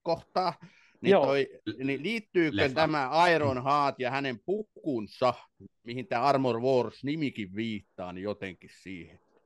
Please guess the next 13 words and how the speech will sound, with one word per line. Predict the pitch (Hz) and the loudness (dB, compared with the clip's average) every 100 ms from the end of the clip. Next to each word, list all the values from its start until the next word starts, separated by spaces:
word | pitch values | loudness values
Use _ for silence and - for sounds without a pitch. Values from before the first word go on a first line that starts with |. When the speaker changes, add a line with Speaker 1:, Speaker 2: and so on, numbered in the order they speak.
| _ _ _ _ _ _ - | _ _ _ _ _ _ 0
Speaker 2:
Ö, | 160 160 160 | 2 2 4
tietääkseni | 233 233 208 208 170 | 4 6 4 2 2
ei | 170 160 | 2 2
sarjakuvissa. | - 175 185 170 156 - | 0 -2 -2 -4 -6 -4
Mun | 165 | -6
mielestä | 160 156 | -6 -2
Armor | 165 175 156 143 | 0 2 0 -2
Wars | 139 135 - | -4 -6 -6
oli | 139 135 | -6 -4
sarjakuvissa | 139 135 131 135 - 123 | -4 -4 -4 -6 -6 -6
niin | 127 131 | -6 -8
kuin, | 120 117 117 - _ _ _ | -6 -6 -8 -12 _ _ _
ö, | - | 0